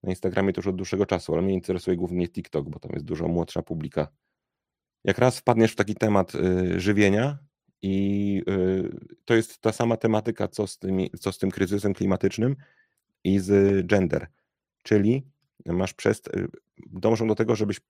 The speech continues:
mm, przestał ufać swoim oczom. Jeżeli zaczniesz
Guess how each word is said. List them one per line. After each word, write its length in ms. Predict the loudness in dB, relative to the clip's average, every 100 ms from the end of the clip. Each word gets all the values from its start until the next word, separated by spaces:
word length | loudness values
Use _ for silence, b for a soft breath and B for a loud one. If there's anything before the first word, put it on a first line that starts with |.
| _ -10
mm, 200 | -6 -6
przestał 440 | -2 -2 2 0 2
ufać 280 | 0 -2 -6
swoim 300 | -4 -2 2
oczom. 320 | 0 0 -4 -4 _ _ _ _
Jeżeli 300 | -2 0 2
zaczniesz 440 | 2 2 0 -2